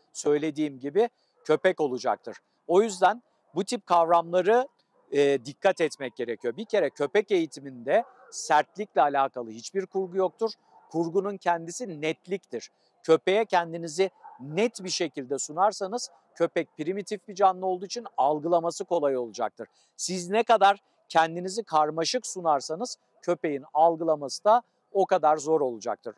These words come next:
O yüzden köpeklerle alakalı yaklaşımlarda teorileri iyi anlamak, köpeği iyi tanımak, iyi tanımlama yapmak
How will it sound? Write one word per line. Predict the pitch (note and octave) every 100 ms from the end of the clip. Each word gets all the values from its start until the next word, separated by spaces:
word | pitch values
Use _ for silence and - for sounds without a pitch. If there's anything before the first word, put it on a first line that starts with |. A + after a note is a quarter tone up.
| _
O | F3+ A3+
yüzden | G#3+ D#3 D#3+ F3+ _ _ _
köpeklerle | C3+ - D#3 - F#3+ A3+ G3+
alakalı | D#3 D3 D3 - D#3 F#3+ A3 - _ -
yaklaşımlarda | C#3+ D3 - D3 - C#3 C3 B2 A2 D#3+ G3+ _ _ _ _
teorileri | - D#3 F3+ F3 F3+ F3
iyi | D3+ D3 F#3
anlamak, | F#3+ E3 C3 E3+ - _ _ _
köpeği | D3+ D3+ F3+ E3+ F3
iyi | E3 F3 G#3
tanımak, | F3 C#3 C3 G#3 - _ _ -
iyi | D#3 G#3+
tanımlama | - F#3 D#3 D3 C#3 C#3
yapmak | C3+ C3+ A#3